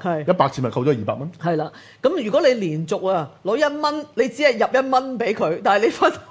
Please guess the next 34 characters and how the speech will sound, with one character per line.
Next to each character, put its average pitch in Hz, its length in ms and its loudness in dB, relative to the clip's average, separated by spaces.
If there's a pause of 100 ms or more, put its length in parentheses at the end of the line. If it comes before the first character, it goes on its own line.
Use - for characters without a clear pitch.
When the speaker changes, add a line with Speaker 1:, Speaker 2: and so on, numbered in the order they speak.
Speaker 1:
開 277 240 4
咗 180 240 0
一 254 200 0
百 190 240 0
次， - 180 -2
Speaker 2:
一 - 20 6
百 165 180 2
次 143 180 -2
一 143 60 4
分 156 160 2
錢 262 100 4
Speaker 1:
噉 - 100 2
佢 - 40 2
咪 147 100 2
即 127 60 2
係 117 60 4
Speaker 2:
咁 - 20 4
匯 330 60 4
畀 196 140 0
佢。 110 40 -8 (220)
Speaker 1:
你， 220 80 4 (100)
你 294 100 -2
畀 240 160 0
咗 262 160 2
一 277 60 -4
蚊 277 240 -2
佢 175 240 -2
嘅 127 260 0
成 139 120 4
本， - 0 -
Speaker 2:
畀 - 0 -
咗 - 0 -
一 151 40 2
蚊 156 120 6